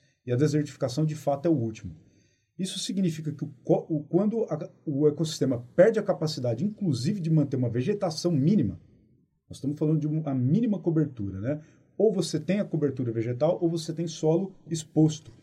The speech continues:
Então, nós já estamos, de fato, no último nível. E esse resultado, é, ele diz o seguinte, que a partir, se você tiver quarenta por cento de cobertura,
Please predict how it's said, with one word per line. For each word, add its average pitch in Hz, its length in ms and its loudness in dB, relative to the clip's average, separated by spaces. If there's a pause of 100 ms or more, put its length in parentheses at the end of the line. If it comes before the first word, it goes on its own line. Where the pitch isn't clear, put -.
(720)
Então, 123 260 2 (180)
nós 135 180 0
já 156 120 6
estamos, 170 440 2
de 160 120 -2
fato, 151 420 0
no 156 120 6
último 202 440 -2
nível. 135 380 0 (640)
E 127 440 0
esse 139 220 -2
resultado, 156 760 2 (200)
é, 123 520 0
ele 127 180 -4
diz 131 240 -6
o 151 40 -8
seguinte, 135 440 -2
que 107 260 -2 (360)
a 123 60 -4
partir, 190 560 0
se - 180 -4
você 180 420 0
tiver 160 260 0
quarenta 180 380 2
por 170 200 -2
cento 143 420 -4 (720)
de 120 160 -6
cobertura, 131 720 -2